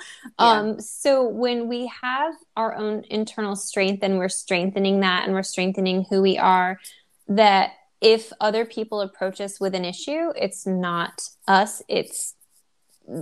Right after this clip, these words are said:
Speaker 2: you know, we're just not the right person or fit for them anymore.
Speaker 1: Right.
Speaker 2: And so
Speaker 1: Right.
Speaker 2: when we can
Speaker 1: And
Speaker 2: get
Speaker 1: that's okay, right? You know,
Speaker 2: Yeah,
Speaker 1: it's okay.
Speaker 2: totally.
Speaker 1: People, it's okay to grow out of people.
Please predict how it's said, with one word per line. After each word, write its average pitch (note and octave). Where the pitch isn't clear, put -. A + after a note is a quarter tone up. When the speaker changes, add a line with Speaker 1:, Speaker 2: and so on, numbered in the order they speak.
Speaker 2:
you B3
know, F#3+
we're G3
just F#3+
not F3+
the F3+
right F3
person F3+
or F#3
fit -
for F#3
them E3+
anymore. A3
Speaker 1:
Right. A3
Speaker 2:
And A3+
so -
Speaker 1:
Right. A3
Speaker 2:
when A3
we A3+
can D#4+
Speaker 1:
And -
Speaker 2:
get D#4+
Speaker 1:
that's A#3
okay, G#3+
right? F#3+
You G#3+
know, D4+
Speaker 2:
Yeah, A#3
Speaker 1:
it's G#3+
okay. A3+
Speaker 2:
totally. F#3+
Speaker 1:
People, A#3
it's G3+
okay A#3+
to A#3+
grow G#3
out F3+
of -
people. -